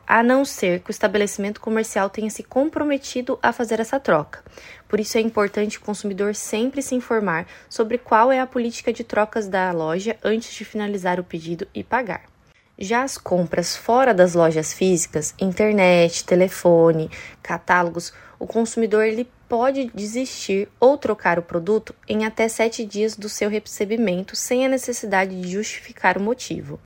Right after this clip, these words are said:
Chama-se de direito do arrependimento. Não deve haver nenhum custo para o consumidor, incluindo algum frete extra para envio do produto, e em caso de opção pela desistência, o valor pago ele deve ser devolvido integralmente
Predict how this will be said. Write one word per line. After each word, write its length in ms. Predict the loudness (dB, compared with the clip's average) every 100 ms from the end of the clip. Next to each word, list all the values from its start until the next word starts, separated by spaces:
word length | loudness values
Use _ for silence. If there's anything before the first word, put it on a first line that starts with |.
| _ _ _
Chama-se 580 | -8 -4 -4 -4 -6 -6
de 140 | -6 0
direito 400 | 2 4 2 2
do 100 | 4
arrependimento. 1040 | 6 4 4 4 6 6 4 0 -6 -18 -20 -20 -6
Não 180 | 0 6
deve 280 | 8 8 6
haver 260 | 6 6
nenhum 240 | 6 4 2
custo 420 | 2 0 2 2
para 140 | 0
o 40 | 0
consumidor, 720 | 0 0 -2 0 4 4 4 0 -12 0
incluindo 480 | 0 2 4 6 6
algum 220 | 6 4
frete 460 | 2 2 2 2 2
extra 260 | 2 0
para 180 | 0 0
envio 320 | 0 0 0
do 140 | 0 0
produto, 540 | 0 2 0 -2 -6 -2
e 80 | 2
em 160 | 2
caso 320 | 6 6 6 4
de 200 | -2 -6 -2
opção 380 | -2 0 2 4
pela 180 | 4 2
desistência, 880 | 2 0 -2 2 4 4 2 -2 -4 -10 -12 0
o 80 |
valor 300 | 6 8 8
pago 300 | 8 6 6
ele 100 | 4
deve 180 | 4 2
ser 160 | 2 -2
devolvido 480 | 0 0 2 0 -2 0
integralmente 960 | 2 4 4 4 4 4 4 2 -2